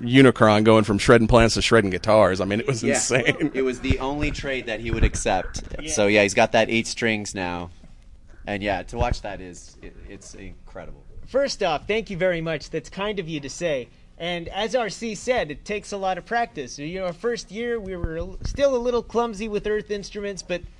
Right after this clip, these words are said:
Speaker 3: the more time we spend around them, the more we learn their, uh, you know, n-, learn of their delicate nature and how to best handle them.
Speaker 1: And, you know, y'all are, you know, have performed all these songs, but now you're finally putting them on,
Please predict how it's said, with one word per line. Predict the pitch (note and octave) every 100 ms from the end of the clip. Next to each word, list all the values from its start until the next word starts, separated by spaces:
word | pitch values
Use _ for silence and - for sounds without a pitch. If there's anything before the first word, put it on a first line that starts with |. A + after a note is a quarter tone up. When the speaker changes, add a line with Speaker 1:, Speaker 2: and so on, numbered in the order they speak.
| - -
Speaker 3:
the | -
more | A#3 C#4+
time | - B3+ A#3+
we | G#3+
spend | - A#3 A3+
around | G3 F#3 F3+
them, | F3+ F3+ - - - -
the | B3
more | C#4 C#4
we | B3 A3+
learn | G#3+ A3 G#3+
their, | G3 F#3 E3+ D#3+
uh, | D3 C3+ - - - -
you | - G#3
know, | F#3 D#3+ - - - - - - - -
n-, | F#3 A#3
learn | F#3 B3 C4+
of | A3
their | G#3
delicate | E3+ G3+ G#3+ G3+ F#3+
nature | D#3+ F#3 E3+ D#3
and | D3+
how | F#3
to | F3+
best | F3+ F3 -
handle | F3 E3+ D#3
them. | B2 G#2+ G#2 - - - - - - - - - - D3+
Speaker 1:
And, | D3 C#3+
you | - C#3
know, |
y'all | C#3+ C#3
are, | A#2+ A2+ -
you | D3+
know, | A2+ G2
have | B2+ A#2 G#2+ - - - - - - -
performed | - C3 A3+ E3+
all | C3
these | A#2
songs, | - A#2+
but | A#2
now | B2
you're | C3+ A#2+
finally | - B2 A#2+
putting | B2 A#2+ A2+
them | A2 G#2
on, | A2 A2+ G#2+ G2+